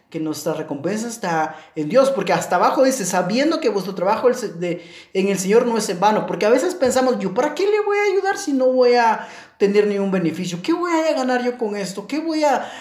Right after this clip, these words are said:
em, qué voy a recibir yo de esto?". Y es lo primero que pensamos, pero dice,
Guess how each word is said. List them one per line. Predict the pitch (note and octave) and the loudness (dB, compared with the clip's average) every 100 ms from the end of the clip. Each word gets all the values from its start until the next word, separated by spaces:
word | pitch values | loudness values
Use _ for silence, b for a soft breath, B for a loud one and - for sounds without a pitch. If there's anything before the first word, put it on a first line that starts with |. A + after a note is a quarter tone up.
| B - | B -4
em, | F#3 E3+ D#3 D3+ D3 D3 - E3+ | 0 0 0 -2 -4 -6 -10 -10
qué | - | -4
voy | C#4 D#4 | 0 2
a | C#4+ | 4
recibir | B3 - G3+ G#3+ | 2 -2 -4 -2
yo | F#3 F3+ | 0 2
de | F3+ | 0
esto?". | F#3+ - | -2 -6
Y | D3 | -4
es | E3+ | -2
lo | C#4+ | -2
primero | D#4+ G#3+ F#3+ | -2 -2 -2
que | F3+ | -6
pensamos, | D3 C3+ A3+ A#3 | -10 -8 -6 -6
pero | - D3 | -6 -6
dice, | D3 F#3+ E3 | -6 -6 -6